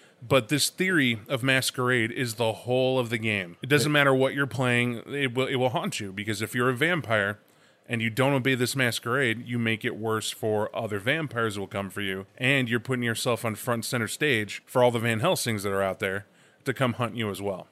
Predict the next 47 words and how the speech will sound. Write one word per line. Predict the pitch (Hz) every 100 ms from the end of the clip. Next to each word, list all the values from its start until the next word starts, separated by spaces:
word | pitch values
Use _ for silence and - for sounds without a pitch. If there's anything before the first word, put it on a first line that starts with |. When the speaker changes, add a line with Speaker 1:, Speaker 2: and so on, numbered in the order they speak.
| -
Speaker 2:
They | 135
make | 165 170
it |
a | 160
point | - 139 139 -
to | - 113 110 104
iron | 127 123 117
all | 107 104
that | 104 98
stuff | - 113 101
out, | 107
and | 127 131
all | 156 196 196
of | 151
this | 139
stuff | - - 135 131
that | 113 95 87
they | 113 101
talk | 117 117 123
about | 117 113 104
at |
the | 98
beginning | 90 90 95 95
of |
the | 82
book, | 73 92 95
these | 98 110 143
are | 151
all | 127
themes | 110 - 113 113 110 107 - 85
that | 98 98 92 -
are | - 123
going | 110 131 139
to | 113
carry | - 117 110 107
this | 95 92
game | 80 95 90 85 -
for | - 110 98 92 -
twenty-five | - 101 117 123 127
years. | 160 170 - -
Themes | 165 175
that | 143
are | 143
consistent | 135 120 123 -
across | 104 - 101 92
the | 87
board. | 78 73 -